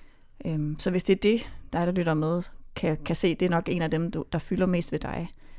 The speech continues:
så kunne det faktisk godt være et godt sted at finde en behandler på, som arbejder med copingstrategier,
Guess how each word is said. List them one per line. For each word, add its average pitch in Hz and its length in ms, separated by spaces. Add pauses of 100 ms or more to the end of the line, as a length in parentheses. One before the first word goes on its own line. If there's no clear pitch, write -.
(140)
så - 160
kunne - 180
det 190 100
faktisk 170 380
godt 156 180
være 165 320
et - 360
godt - 200
sted 156 460
at 156 100
finde 165 440
en 165 140
behandler 160 400
på, - 280
som 160 260
arbejder 160 480
med 151 340 (320)
copingstrategier, 147 800